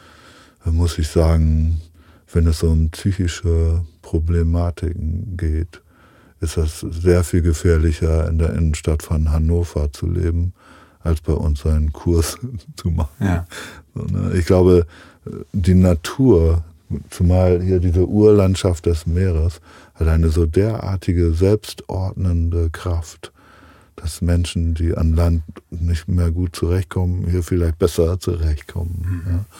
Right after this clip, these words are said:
Speaker 1: Also es gibt wenig, wenige Momente in meiner ganzen Karriere,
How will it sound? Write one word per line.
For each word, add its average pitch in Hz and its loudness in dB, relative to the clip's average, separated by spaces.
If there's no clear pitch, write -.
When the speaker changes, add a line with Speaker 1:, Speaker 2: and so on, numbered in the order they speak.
Speaker 1:
Also 87 6
es 90 2
gibt - -4
wenig, 92 2
wenige 90 2
Momente 87 2
in 82 0
meiner 85 2
ganzen 92 -2
Karriere, 85 0